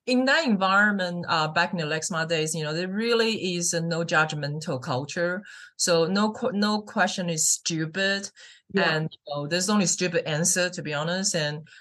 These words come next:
Speaker 1: so, um, you know, we are encouraged, you know, to really, um, diagnose, you know, all the challenges, you know, um, and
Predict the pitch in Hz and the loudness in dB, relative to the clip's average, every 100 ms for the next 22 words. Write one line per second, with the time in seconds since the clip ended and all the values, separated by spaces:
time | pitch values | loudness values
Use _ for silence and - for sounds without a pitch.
0 | _ - 180 160 156 156 - 151 147 143 | _ 0 2 4 4 4 2 0 0 -4
1 | 120 - - 208 196 196 208 226 - 196 | -10 -14 -2 4 6 4 2 2 2 2
2 | 180 165 - 226 254 320 220 170 165 156 | 2 -4 -6 2 4 4 0 -2 -4 -2
3 | 143 143 180 156 165 175 165 160 156 156 | -2 -4 -6 -4 -2 0 0 0 0 0
4 | 151 147 165 - 147 139 139 139 160 _ | -2 -4 -10 -4 -2 -2 -4 -6 -8 _
5 | - 151 143 151 143 170 208 165 147 139 | 0 0 2 0 0 0 -2 -2 -2 -2
6 | 156 143 190 151 156 151 147 143 143 135 | -2 -2 -2 -2 -2 -4 -6 -6 -6 -4
7 | 135 - 139 135 - 160 156 | -4 -4 -4 -4 -4 -6 -6